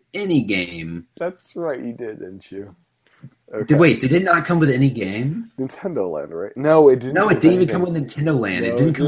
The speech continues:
Speaker 2: didn't.
Speaker 1: with jack crap.
Speaker 2: Did not.
Speaker 1: And I paid three hundred bucks for it. Yeah.
Speaker 2: Yeah.
Speaker 1: Um,
Speaker 2: Yeah.
Speaker 1: but hey, day one, you know, whatever.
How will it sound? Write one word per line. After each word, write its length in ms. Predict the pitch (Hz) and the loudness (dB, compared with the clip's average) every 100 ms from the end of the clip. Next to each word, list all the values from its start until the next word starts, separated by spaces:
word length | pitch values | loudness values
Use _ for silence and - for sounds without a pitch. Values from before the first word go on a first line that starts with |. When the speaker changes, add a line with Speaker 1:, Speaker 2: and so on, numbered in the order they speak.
| 143 | 2
Speaker 2:
didn't. 120 | 113 | 0
Speaker 1:
with 80 | 87 - _ _ _ - | -4 -16 _ _ _ -4
jack 360 | 120 127 120 | 2 2 0
crap. 600 | - - 107 107 90 - - - - - - | -4 -10 -4 -2 -2 -6 -16 -20 -18 -18 -12
Speaker 2:
Did 240 | - 117 120 | -8 -6 -4
not. 420 | 135 127 104 95 - - | -2 0 0 -4 -10 -10
Speaker 1:
And 80 | 104 | -8
I 40 | |
paid 240 | 117 117 113 | -4 -4 0
three 160 | 113 | 2
hundred 200 | 110 98 | 2 0
bucks 240 | 82 90 - | -4 -4 -6
for 220 | 82 82 | -8 -8
it. 80 | 78 | -4
Yeah. 260 | 113 95 95 | 0 2 0
Speaker 2:
Yeah. 260 | 110 110 110 | -4 -2 -2
Speaker 1:
Um, 800 | 107 107 107 104 104 98 101 - _ _ _ | 0 -2 -4 -6 -10 -12 -12 -14 _ _ _
Speaker 2:
Yeah. 200 | 107 101 | -6 0
Speaker 1:
but 140 | 190 190 | 2 4
hey, 260 | - 208 | 4 2
day 180 | 143 156 | 4 6
one, 420 | 151 147 143 135 135 | 6 6 6 6 4
you 60 | |
know, 120 | 117 110 | 2 -2
whatever. 520 | 107 101 95 101 | -2 -2 -4 -8